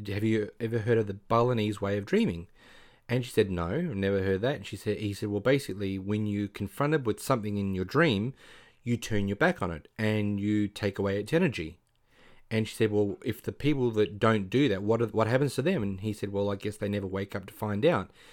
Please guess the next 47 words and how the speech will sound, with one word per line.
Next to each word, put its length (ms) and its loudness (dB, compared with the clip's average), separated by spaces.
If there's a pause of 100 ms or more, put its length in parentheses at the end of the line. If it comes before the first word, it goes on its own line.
(220)
But 100 0
in 80 6
the 80 4
meantime, 760 0
Nancy's 460 -2
reading 240 2
this 160 -4
book 260 0
called, 380 -2 (100)
uh, 220 0
Booby 280 0
Traps 340 -4
and 100 -8
Anti-Personnel 800 -2
Devices. 560 -4 (580)
<laughs> 120 2
And 200 10 (200)
of 40 -2
course, 220 0
Glenn 300 4
goes, 260 6 (340)
"What 120 0
are 40 6
you 80 4
reading 300 4
that 240 4
for?" 300 -2
And 120 -6
she 140 -6
said, 160 0
"Ah, 280 2 (260)
I'm 100 2
into 160 2
survival," 640 6 (320)
which, 400 6 (120)
with 200 2
what's 200 4
going 220 4
on 100 2
with 140 2
herself 460 4
with, 200 -2
uh, 220 4
Fred 300 2
Krueger, 400 8 (340)
uh, 260 4
yeah, 420 6